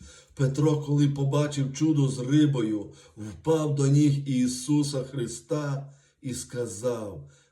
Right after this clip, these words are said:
"Вийди від мене, Господи, бо я грішна людина". Євангелія Луки, п'ятий розділ, восьмий вірш.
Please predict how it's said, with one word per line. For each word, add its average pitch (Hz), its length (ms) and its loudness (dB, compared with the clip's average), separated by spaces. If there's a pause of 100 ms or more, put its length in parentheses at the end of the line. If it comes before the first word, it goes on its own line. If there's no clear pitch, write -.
"Вийди 139 600 0
від 139 240 2
мене, 117 640 0 (300)
Господи, 101 1040 -2 (280)
бо 123 180 -2
я 143 560 2
грішна 131 680 0
людина". 113 840 -8 (220)
Євангелія 107 540 -6
Луки, 101 440 -6
п'ятий 98 520 -12
розділ, 101 520 -10 (180)
восьмий 101 580 -10
вірш. 87 480 -14